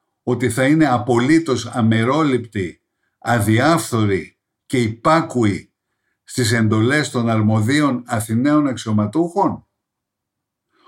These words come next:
Ότι δηλαδή θα είναι τυφλά εκτελεστικά όργανα χωρίς δική τους βούληση; Μόνο υποθέσεις μπορεί να κάνει κανείς.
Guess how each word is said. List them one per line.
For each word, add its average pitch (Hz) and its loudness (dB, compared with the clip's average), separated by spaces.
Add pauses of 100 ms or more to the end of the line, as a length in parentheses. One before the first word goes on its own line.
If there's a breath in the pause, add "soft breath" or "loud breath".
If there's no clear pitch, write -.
(180 soft breath)
Ότι 135 0
δηλαδή 131 2
θα 156 0
είναι 165 4
τυφλά 151 0
εκτελεστικά 117 -2
όργανα 127 -2 (600)
χωρίς 143 2
δική 127 0
τους 117 -2
βούληση; 139 0 (1080)
Μόνο 214 0
υποθέσεις 165 0
μπορεί 101 -2
να 98 -4
κάνει 95 -4
κανείς. 87 -10